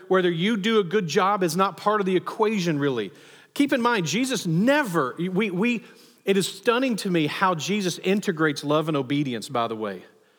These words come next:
We, we want to divide those things out as if those are somehow opposed to each other. No, no, no, see, 'cause God loves everybody. Yes, he does. "And if you love him, you will obey him." Well, now, wait a minute. I don't want to obey him.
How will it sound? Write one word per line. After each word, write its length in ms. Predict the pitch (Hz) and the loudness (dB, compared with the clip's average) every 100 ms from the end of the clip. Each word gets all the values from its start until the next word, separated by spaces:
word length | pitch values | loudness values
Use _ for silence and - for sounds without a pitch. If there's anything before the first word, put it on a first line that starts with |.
| _ _ _ | _ _ _
We, 160 | 160 202 | 0 0
we 220 | 165 247 | 2 2
want 160 | 269 233 | 2 2
to 60 | |
divide 500 | 196 170 165 185 196 | 2 2 2 2 2
those 180 | 180 160 | 0 0
things 300 | - 175 151 | 0 0 0
out 320 | 147 160 151 | 0 0 0
as 160 | 139 135 | -2 -2
if 100 | 156 | -2
those 160 | 160 | -2
are 60 | 147 | -2
somehow 320 | - 156 156 | -2 0 0
opposed 380 | 135 - 170 170 | 0 0 0 0
to 60 | 135 | -4
each 140 | 120 | -2
other. 160 | 123 131 | -2 0
No, 140 | 190 | 0
no, 260 | 208 165 160 - - - _ | 2 0 -2 -12 -20 -20 _
no, 120 | 165 | 0
see, 200 | 160 208 | 0 -2
'cause 200 | - 160 | 0 0
God 320 | 175 208 226 | 2 2 2
loves 280 | 190 190 165 | 2 2 0
everybody. 680 | 180 202 202 147 131 139 143 | 0 2 2 2 2 0 -2
Yes, 220 | 147 147 | -2 -2
he 80 | 156 | -2
does. 420 | 139 143 110 - - _ | 0 0 -2 -8 -16 _
"And 140 | 143 | -2
if 100 | 147 | 0
you 100 | 175 | 2
love 200 | 170 165 | 2 2
him, 160 | 175 160 | 2 0
you 140 | 160 | 2
will 120 | 151 143 | 2 2
obey 320 | 123 151 165 | 2 0 0
him." 380 | 135 101 90 - _ _ _ _ _ _ _ _ _ | -2 -6 -10 -18 _ _ _ _ _ _ _ _ _
Well, 80 | 143 | -4
now, 120 | 143 | 0
wait 180 | 165 202 | 0 0
a 20 | |
minute. 220 | 120 110 | -2 -4
I 40 | 139 | -4
don't 140 | 175 | -2
want 140 | 196 240 | -2 -2
to 80 | |
obey 300 | 120 113 113 | -2 -4 -6
him. 280 | 107 95 92 | -6 -10 -12